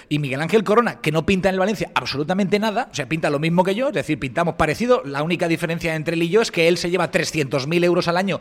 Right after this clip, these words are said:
si no le han subido el salario, y yo no me llevo ni uno. Esa es la diferencia entre él y yo, o entre usted que está escuchando la radio y Miguel Ángel Corona. Pintamos lo mismo en el Valencia. Tomamos las mismas decisiones. Esa es la diferencia, que él cobra y nosotros no.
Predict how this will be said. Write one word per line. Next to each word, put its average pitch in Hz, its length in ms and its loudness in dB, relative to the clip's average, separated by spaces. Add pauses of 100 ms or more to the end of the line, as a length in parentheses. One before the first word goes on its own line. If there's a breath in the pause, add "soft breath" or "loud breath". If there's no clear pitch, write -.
(200 loud breath)
si - 240 0
no 185 100 4
le 202 80 6
han 190 80 2
subido 185 240 2
el 175 60 -4
salario, 214 480 0 (580 loud breath)
y 165 100 2
yo 165 140 6
no 185 80 4
me 196 100 4
llevo 202 160 6
ni 180 160 2
uno. 123 220 0
Esa 117 140 0
es 185 40 -6
la 175 60 -2
diferencia 170 520 -2
entre 165 360 2
él 196 80 2
y 180 80 -2
yo, 214 160 8
o 233 100 2
entre 147 220 -2
usted 180 260 -2
que 165 60 0
está 170 140 -2
escuchando 180 340 0
la 180 40 0
radio 202 220 0
y 220 40 -2
Miguel 139 200 -2
Ángel 165 240 -2
Corona. 143 320 0
Pintamos 196 400 4
lo 156 80 4
mismo 190 220 2
en - 20 -2
el 131 60 -2
Valencia. 151 420 -4 (320 soft breath)
Tomamos 185 340 2
las 175 120 4
mismas 190 240 4
decisiones. 151 720 -2 (1000 loud breath)
Esa 202 320 4
es 233 300 2
la 175 80 0
diferencia, 151 500 2
que 117 80 0
él 156 120 2
cobra 202 240 6
y 214 40 4
nosotros 147 460 2
no. 127 300 -4